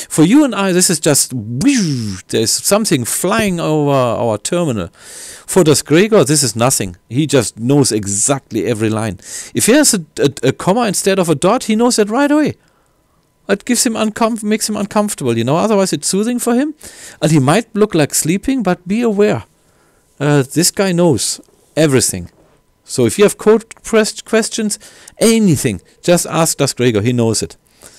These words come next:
And on the other hand, the Irish, it's a hacker. He might just know too.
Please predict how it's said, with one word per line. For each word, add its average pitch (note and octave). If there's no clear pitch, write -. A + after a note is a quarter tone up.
And C3
on C#3
the D3
other F3
hand, E3
the B2+
Irish, F#3
it's -
a A#2+
hacker. C4+
He E3+
might A3
just F#3+
know F3
too. B2